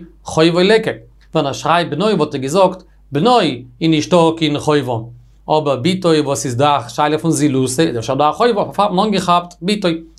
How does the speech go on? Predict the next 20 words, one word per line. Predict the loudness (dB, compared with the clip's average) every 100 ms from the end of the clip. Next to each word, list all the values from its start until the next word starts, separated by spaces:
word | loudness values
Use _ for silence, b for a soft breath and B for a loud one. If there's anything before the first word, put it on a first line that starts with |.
| -6
אבער | -2 0
ביידע | 2 2 2
איז | 2 -2 0
חייב | 2 4
נישט | 2 0
דא, | 2
אבער | 2
מצוה | 0 0 0
איז | 2
דא. | 0 -2 -16 -20 b b b b
ווי | 0
ביי | 2 2
זיי | 2 2 2
מאזן | 2
אונזער | 2 0
משנה | 0 0 2
רבי | 0 2 2
יוחנן | 2 0
בן | 0
ברקו. | 2 2 0